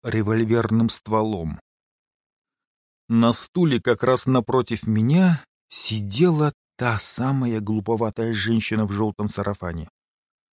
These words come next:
Голова её была безвольно опущена на грудь, глаза закрыты, но,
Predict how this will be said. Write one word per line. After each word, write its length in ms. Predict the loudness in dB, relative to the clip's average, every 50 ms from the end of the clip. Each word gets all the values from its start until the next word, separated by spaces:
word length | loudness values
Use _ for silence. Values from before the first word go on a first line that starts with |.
| _ _ _ _
Голова 460 | -4 0 2 2 4 4 4 4 4 2
её 280 | 2 2 0 0 0
была 280 | 2 2 4 4 4 4
безвольно 720 | 2 0 0 0 -2 0 2 2 4 4 4 2 2 2 0
опущена 600 | -2 -4 -6 -6 -6 -4 -2 -2 0 2 2 4
на 140 | 2 2
грудь, 480 | 2 0 -2 -2 -2 -4 -4 -8 -10 -14 _ _ _ _ _ _ _ _ _ _ _ _
глаза 480 | -8 -4 0 0 2 2 2 2 0 0
закрыты, 760 | 0 0 -2 -4 -4 -2 0 0 0 0 0 -2 -2 -2 -6 _ _ _ _ _ _ _ _ _ _ _ _ _ _ _ _ -2
но, 640 | 0 0 2 2 2 2 2 0 0 -2 -2 -4 -4